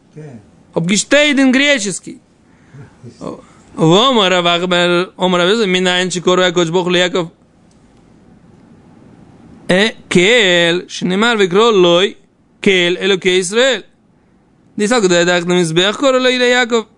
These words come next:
Speaker 2: Кель, Викро, Яков, Леми, Бойлей, Эло, Викро, Лой, Яков, Кель, Ми, Кору, Лой, Эль, Эль, Кель, Элокей, Исраэль.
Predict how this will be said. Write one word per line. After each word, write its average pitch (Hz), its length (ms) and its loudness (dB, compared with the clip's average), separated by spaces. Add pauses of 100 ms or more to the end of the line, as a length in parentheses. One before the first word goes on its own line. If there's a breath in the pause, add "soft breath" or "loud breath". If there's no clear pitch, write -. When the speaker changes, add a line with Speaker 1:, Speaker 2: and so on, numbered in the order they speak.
(100)
Speaker 2:
Кель, 180 500 2
Викро, 185 260 0
Яков, 180 300 0
Леми, 175 200 0
Бойлей, 175 540 0
Эло, 233 220 0
Викро, 190 300 2
Лой, 208 220 2
Яков, 180 460 0
Кель, 240 380 -4
Ми, 202 140 -2
Кору, 208 220 2
Лой, 165 300 2
Эль, 202 360 -2 (420)
Эль, 208 220 -2
Кель, 208 260 0
Элокей, 190 340 2
Исраэль. 208 500 -2